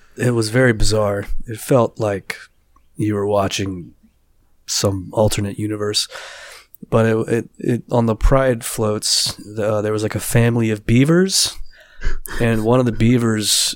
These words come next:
uh, had, like, scars on its chest, so it, it had top surgery,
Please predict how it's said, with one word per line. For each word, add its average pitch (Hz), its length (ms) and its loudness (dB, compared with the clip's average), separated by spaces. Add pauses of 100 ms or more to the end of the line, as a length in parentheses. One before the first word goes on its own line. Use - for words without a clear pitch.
uh, 101 200 0
had, 113 340 -2
like, 110 300 -2
scars 120 760 2
on 120 380 -2
its 113 220 -4
chest, - 540 -2 (500)
so - 260 -2
it, 120 80 0
it 131 240 0
had 127 300 0
top 135 260 0
surgery, 247 560 -2